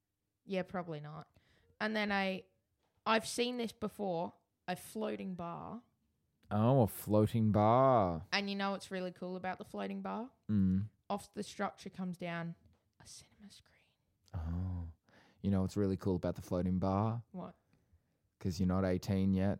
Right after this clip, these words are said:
Speaker 2: It's not alcohol. It's coffee.
Speaker 1: <laughs> I'd love that.
Speaker 2: I know you would.
Speaker 1: But, um, you know, cinema screen that comes down.
Speaker 2: Very good.
Speaker 1: And pool house would have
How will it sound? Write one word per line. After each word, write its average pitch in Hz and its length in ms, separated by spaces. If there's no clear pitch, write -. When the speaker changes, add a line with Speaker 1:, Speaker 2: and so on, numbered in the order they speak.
Speaker 2:
It's - 160
not 87 180
alcohol. 85 680
It's - 100
coffee. 85 540
Speaker 1:
<laughs> - 220
I'd - 960
love 104 240
that. 92 220
Speaker 2:
I 92 140
know 90 140
you 90 180
would. 82 240
Speaker 1:
But, 196 220
um, 180 460
you 202 180
know, 175 280
cinema 220 280
screen 196 280
that 185 120
comes 185 260
down. 175 460
Speaker 2:
Very 87 260
good. 180 260
Speaker 1:
And 190 320
pool 226 260
house 202 380
would 185 160
have 180 300